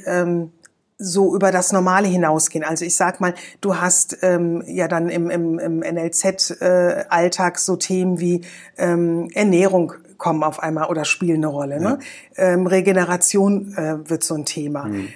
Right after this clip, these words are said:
Speaker 1: Äh, oder aber, ähm, im schlimmsten Fall Verletzungen, wie damit umgehen,
Speaker 2: Ja.
Speaker 1: wieder, äh, wie wieder irgendwie ins Training zurückkommen. Und das sind ja alles Dinge, die spielen sich dann außerhalb zum Teil des N L Zs, äh, eben halt auch ab.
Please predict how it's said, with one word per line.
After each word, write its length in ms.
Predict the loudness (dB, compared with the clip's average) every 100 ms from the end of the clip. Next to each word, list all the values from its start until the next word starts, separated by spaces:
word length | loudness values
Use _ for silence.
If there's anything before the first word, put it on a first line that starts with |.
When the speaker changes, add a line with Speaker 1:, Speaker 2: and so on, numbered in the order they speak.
| -4
Speaker 1:
Äh, 240 | -2 0
oder 380 | 0 2 2 4
aber, 420 | 2 2 2 0
ähm, 320 | -2 -4 -6 -8
im 240 | -14 -6 -4
schlimmsten 420 | 0 0 0 0
Fall 220 | 0 0
Verletzungen, 760 | 2 2 2 2 2 0 -4 -10
wie 140 | -6 0
damit 300 | 2 2 2
umgehen, 460 | 2 4 2 2
Speaker 2:
Ja. 200 | 0 -2
Speaker 1:
wieder, 380 | -2 0 2 0 -4
äh, 20 | -6
wie 160 | -6 -4
wieder 260 | 0 2 2
irgendwie 260 | 0 -2
ins 140 | -4 -2
Training 340 | 0 0 0
zurückkommen. 520 | -2 -2 -2 -4 -8 -8 -16 -18 -6
Und 180 | -2 2
das 180 | 4 4
sind 160 | 2
ja 140 | 2 2
alles 300 | 2 2 0
Dinge, 380 | 0 2 0 -4 -16 _
die 100 | -4
spielen 400 | -4 -2 2 2
sich 180 | 2 0
dann 180 | -2 0
außerhalb 720 | 0 0 0 0 2 2 0 -10 _ _ _ -10
zum 220 | -4 -4
Teil 240 | 0 2 2
des 120 | 0
N 140 | 0
L 140 | 0 0
Zs, 420 | -2 -2 -4 -4
äh, 220 | -4 -4
eben 340 | -2 -2 -2 -2
halt 160 | 0
auch 140 | -2 0
ab. 280 | -4 -4